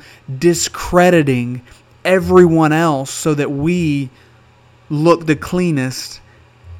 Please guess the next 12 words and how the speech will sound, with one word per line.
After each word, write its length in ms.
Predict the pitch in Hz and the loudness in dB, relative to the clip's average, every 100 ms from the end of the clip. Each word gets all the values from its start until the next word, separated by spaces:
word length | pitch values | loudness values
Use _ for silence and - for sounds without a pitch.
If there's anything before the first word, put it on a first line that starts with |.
| _ _ _ _ | _ _ _ _
and 220 | 160 160 160 | -4 -2 0
we 240 | 165 - - | 0 -2 -4
act 300 | 180 190 160 | -4 -4 -4
like 300 | 147 135 139 | -4 -4 -4
God 360 | 135 151 147 | -2 0 -2
is 100 | 135 | -4
gonna 220 | 135 135 | -4 -6
grade 520 | 123 127 131 143 143 131 | -6 -6 -2 0 0 -2
on 140 | 123 | -4
a 80 | 117 | -8
curved 540 | - - 135 127 117 | -10 -8 -4 -6 -8
scale. 580 | - - 131 120 107 | -14 -12 -8 -8 -10